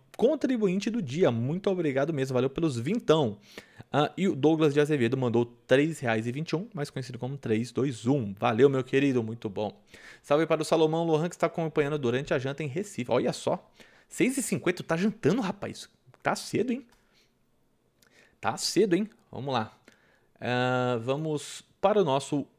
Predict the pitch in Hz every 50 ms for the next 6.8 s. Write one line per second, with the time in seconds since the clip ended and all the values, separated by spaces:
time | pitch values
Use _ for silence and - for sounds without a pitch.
0 | _ _ 247 269 254 175 - - 170 156 147 135 120 - - 131 120 117 - 123
1 | 120 117 - 113 117 123 104 104 104 104 101 98 101 - 107 107 - - 113 104
2 | - - - _ - 110 110 117 127 151 160 - - 139 127 - - - 139 143
3 | - _ 143 127 - - _ - 156 143 107 98 - - - _ _ _ _ -
4 | - - - - _ _ _ _ _ 123 131 135 131 131 131 131 127 120 - 160
5 | 151 160 151 - 156 151 143 147 139 131 123 139 139 127 127 139 147 151 156 156
6 | 160 160 160 147 123 117 123 123 123 - 117 107 113 139 175 -